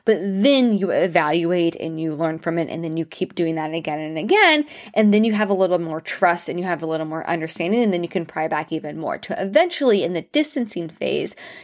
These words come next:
you should be able to go throughout the whole day,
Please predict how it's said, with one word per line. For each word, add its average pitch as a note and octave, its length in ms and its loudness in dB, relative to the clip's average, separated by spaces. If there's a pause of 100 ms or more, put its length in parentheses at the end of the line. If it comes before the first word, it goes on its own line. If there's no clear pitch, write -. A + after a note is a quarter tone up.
you C#4 160 4
should A3+ 320 0
be G#3 180 -4
able C4 320 4
to E3 380 -2 (640)
go B3+ 160 6
throughout C4 300 4
the G#3 60 2
whole G#3 240 4
day, F3 520 4